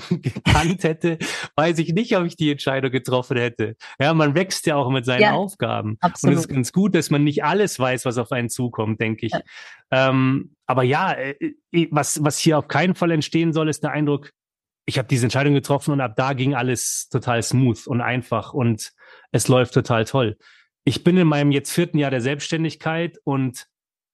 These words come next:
Speaker 1: es ist kein Selbstläufer.
Speaker 2: Nee.
Speaker 1: Ja, es gibt Herausforderungen, es gibt Dinge, wo ich hart arbeiten muss, wo ich hart arbeiten will.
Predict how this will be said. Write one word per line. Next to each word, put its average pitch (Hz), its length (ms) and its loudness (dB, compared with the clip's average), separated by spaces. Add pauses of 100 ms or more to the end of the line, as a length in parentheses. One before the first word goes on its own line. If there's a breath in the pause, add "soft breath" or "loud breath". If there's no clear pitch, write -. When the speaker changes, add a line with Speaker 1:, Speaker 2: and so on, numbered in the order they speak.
(720)
Speaker 1:
es 120 160 -4
ist 120 120 -4
kein 117 220 0
Selbstläufer. 110 880 0 (240)
Speaker 2:
Nee. 247 200 -2 (120)
Speaker 1:
Ja, 135 300 0 (400 loud breath)
es 131 200 0
gibt - 360 -2
Herausforderungen, 160 720 2
es - 120 -2
gibt 131 240 -2
Dinge, 160 220 2
wo 139 100 2
ich 135 140 -4
hart 127 140 -2
arbeiten 151 840 -2
muss, 165 720 -2
wo 139 240 2
ich - 360 -2
hart 139 220 -2
arbeiten 123 520 0
will. 175 340 0